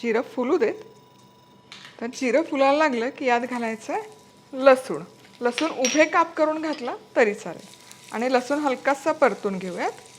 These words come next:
लसूणला मस्तपैकी असा सोनेरी रंग यायला लागला की यामध्ये घालायचा आहे हिंग, कढीपत्ता आणि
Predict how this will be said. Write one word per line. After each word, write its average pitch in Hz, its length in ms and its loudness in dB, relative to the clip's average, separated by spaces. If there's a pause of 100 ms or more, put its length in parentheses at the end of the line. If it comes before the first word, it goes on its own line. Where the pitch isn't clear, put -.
(420)
लसूणला 254 580 0 (100)
मस्तपैकी 285 580 0
असा 294 240 0
सोनेरी 240 480 0
रंग 247 220 -2
यायला 233 300 0
लागला 233 360 0 (500)
की 247 100 -6
यामध्ये 233 420 0
घालायचा 220 500 -4
आहे 359 120 -8 (340)
हिंग, 294 320 -2 (1120)
कढीपत्ता 240 680 2 (1120)
आणि 233 220 -4